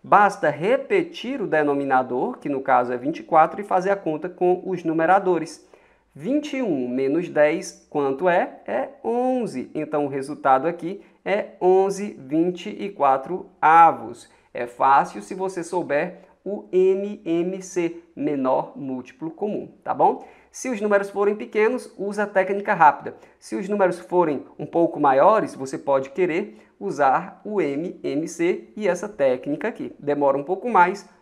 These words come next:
mas pode ser mais fácil, ok? Professor, adição e subtração, já entendi. E multiplicação, como é que faz? Cara, é mais fácil.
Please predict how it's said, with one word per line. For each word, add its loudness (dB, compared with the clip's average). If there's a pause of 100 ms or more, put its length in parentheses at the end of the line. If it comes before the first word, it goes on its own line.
(140)
mas 0 (280)
pode 0
ser -8
mais 2
fácil, -4 (180)
ok? 0 (440)
Professor, 2 (760)
adição 2
e -8
subtração, -2 (140)
já 2
entendi. -6 (240)
E -2
multiplicação, 0 (100)
como 4
é 6
que -8
faz? 4
Cara, 4 (220)
é 0
mais -4
fácil. -10